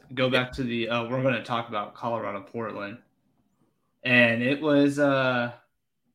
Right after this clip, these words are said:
Speaker 1: it was high. Colorado, Portland, forty-eight and a half. Colorado, Seattle, forty-three and a half. They had the San Diego, Oakland game at thirty-nine and a half, but I think they're, they try to overcompensate. Some of the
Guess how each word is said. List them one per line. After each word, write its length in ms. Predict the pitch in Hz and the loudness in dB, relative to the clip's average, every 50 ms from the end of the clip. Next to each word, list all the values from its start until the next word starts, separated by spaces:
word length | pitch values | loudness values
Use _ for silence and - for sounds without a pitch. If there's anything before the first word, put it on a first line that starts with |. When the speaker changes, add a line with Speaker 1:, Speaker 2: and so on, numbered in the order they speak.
| _ _ _ _ _ _ _ | _ _ _ _ _ _ _
Speaker 1:
it 140 | - 127 151 | -4 -2 0
was 160 | 180 180 - 165 | 0 0 2 2
high. 220 | 170 170 151 135 | 0 0 0 -2
Colorado, 420 | 139 - 147 147 151 160 160 147 139 - | 0 2 4 4 4 4 4 2 0 -2
Portland, 520 | - 156 151 139 127 139 143 135 127 123 | -2 -2 -2 0 0 0 0 0 -2 -4
forty-eight 340 | - 147 147 143 143 143 139 | -4 -2 2 2 4 2 2
and 80 | - 127 | 0 -4
a 40 | 123 | -6
half. 440 | 123 131 131 127 127 123 - - - _ _ | -4 -4 -2 -2 -2 -4 -8 -14 -20 _ _
Colorado, 420 | - 131 135 135 135 135 135 131 | -4 -2 -2 0 0 0 0 -2
Seattle, 460 | 127 - 131 127 120 117 117 120 117 113 | -4 -8 -6 -4 -4 -4 -4 -4 -6 -8
forty-three 540 | - _ 131 123 123 120 120 117 117 117 110 | -10 _ -6 -6 -6 -6 -8 -8 -8 -6 -6
and 80 | 107 | -6
a 60 | 110 | -8
half. 340 | 113 110 107 107 107 107 - | -8 -8 -6 -8 -8 -8 -10
They 100 | 113 117 | -10 -6
had 120 | 131 143 139 | -4 -4 -4
the 40 | 135 | -6
San 220 | - 131 127 123 | -8 -6 -6 -6
Diego, 360 | 113 113 113 113 110 110 107 | -6 -6 -8 -8 -8 -10 -10
Oakland 380 | - - 107 - - 107 110 101 | -10 -12 -14 -14 -16 -18 -14 -12
game 180 | 101 104 101 104 | -12 -12 -12 -14
at 160 | - - _ | -16 -18 _
thirty-nine 460 | 104 104 104 104 104 101 101 101 98 | -12 -12 -10 -10 -10 -10 -10 -10 -10
and 80 | 98 95 | -10 -12
a 60 | 95 | -14
half, 240 | 101 98 98 101 - _ | -12 -12 -12 -12 -12 _
but 200 | - - - - _ _ _ _ _ _ _ _ - _ _ _ - | -14 -14 -14 -16 _ _ _ _ _ _ _ _ -20 _ _ _ -6
I 40 | 113 | -2
think 180 | 127 135 139 | -2 0 2
they're, 220 | 151 147 143 147 143 | 4 4 4 4 4
they 180 | 147 143 143 | 4 2 2
try 260 | 139 139 - 147 151 156 | 2 2 4 4 6 6
to 80 | 151 135 | 6 2
overcompensate. 1080 | 151 147 139 139 143 - 139 135 131 131 135 139 - 135 131 131 127 120 - - - | 2 0 0 -2 -2 0 0 0 0 0 -4 -8 -2 0 0 2 2 0 -4 -6 -8
Some 160 | - 151 147 143 | -4 0 2 2
of 60 | 139 | 2
the 100 | 135 - | 2 -2